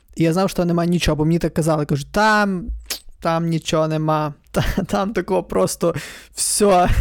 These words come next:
<laughs> все таке, таке ось сіре, ніяке, с-, там нічого, там люди до церкви не ходять, горівку п'ють». Ото мені так, я таке завжди то чув, що то тако,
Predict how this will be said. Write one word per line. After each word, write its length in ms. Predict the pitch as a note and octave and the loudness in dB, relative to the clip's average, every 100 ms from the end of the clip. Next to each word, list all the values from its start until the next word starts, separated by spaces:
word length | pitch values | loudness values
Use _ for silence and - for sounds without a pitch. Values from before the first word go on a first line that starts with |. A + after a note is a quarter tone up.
| - F#3 - | 2 0 -2
<laughs> 360 | G3 G3+ F3+ | -6 -8 -10
все 420 | - - B3+ A#3 | -6 -4 0 0
таке, 280 | G#3+ G3+ G3 G3 G#3 - - | 0 0 0 -2 -8 -12 -12
таке 200 | - G3 | -4 0
ось 180 | F#3 - | 0 0
сіре, 600 | - - C#4 A3+ G3+ B3 | -2 2 2 4 2 0
ніяке, 640 | A#3 E3+ E3+ F3+ F#3+ - E3 | 0 2 4 2 2 0 -4
с-, 180 | - - | -2 0
там 200 | F#3 F#3 | 0 0
нічого, 260 | F#3 D#3+ | -2 -2
там 180 | D3+ D#3+ | -2 -2
люди 220 | F3 E3+ | 0 0
до 140 | D#3+ D3+ | -2 -4
церкви 400 | - F3+ D#3+ D#3+ | -2 -2 -2 -2
не 100 | D#3+ | -2
ходять, 560 | - D#3+ D#3 D#3+ D#3 E3 | 0 0 0 -2 -4 -2
горівку 480 | C#3 E3+ G3+ - | -2 0 -2 -4
п'ють». 480 | G3+ - E3 E3 D#3 - | -4 -2 2 2 0 -4
Ото 180 | E3+ | -2
мені 160 | D#3+ F3 | -2 -2
так, 220 | E3+ - D3+ | -4 -8 -6
я 160 | D#3+ E3 | -2 -2
таке 300 | E3 G3+ F#3+ | -2 -2 -2
завжди 260 | G3+ G#3+ | 0 -2
то 120 | A3 F3 | -2 -2
чув, 280 | - D#3 - | 0 -2 -4
що 140 | - | -8
то 220 | E3 F#3+ F#3 - | -2 -2 -2 -10
тако, 320 | - F#3 F3+ | -8 -2 -2